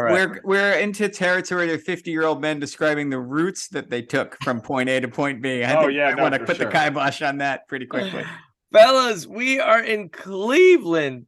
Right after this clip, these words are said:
Speaker 1: tonight. I think we advertised that we would be, um, in London. But
Speaker 3: But you know
Speaker 1: they
Speaker 3: what?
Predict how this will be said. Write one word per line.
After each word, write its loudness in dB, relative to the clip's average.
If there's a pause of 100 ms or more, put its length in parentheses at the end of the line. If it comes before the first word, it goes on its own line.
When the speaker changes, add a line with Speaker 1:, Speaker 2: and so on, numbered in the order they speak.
Speaker 1:
tonight. -2
I 0
think -6
we -2
advertised 0
that -2
we -4
would -6
be, -6
um, -6 (480)
in -8
London. 0 (1200)
But 2
Speaker 3:
But -2
you -4
know 2
Speaker 1:
they 6
Speaker 3:
what? 2